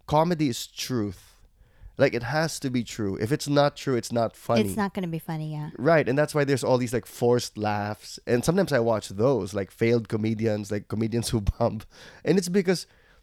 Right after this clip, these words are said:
Speaker 1: you're not resonating with the people, you know? It's not, it's not funny. It's, it's not true. And so I love comedy because it's an eye for truthfulness.
Speaker 2: Right.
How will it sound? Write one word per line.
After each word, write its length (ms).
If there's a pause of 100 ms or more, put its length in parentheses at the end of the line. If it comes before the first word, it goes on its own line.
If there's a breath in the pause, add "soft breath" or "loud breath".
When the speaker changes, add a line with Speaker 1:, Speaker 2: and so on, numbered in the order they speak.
Speaker 1:
you're 220
not 260
resonating 720
with 140
the 100
people, 380 (100)
you 100
know? 240
It's 280
not, 240 (100)
it's 100
not 140
funny. 240
It's, 160
it's 220
not 220
true. 340 (480 soft breath)
And 180
so 200
I 140
love 600
comedy 460
because 360
it's 120
an 100 (120)
eye 280
for 220
truthfulness. 800 (300 loud breath)
Speaker 2:
Right. 300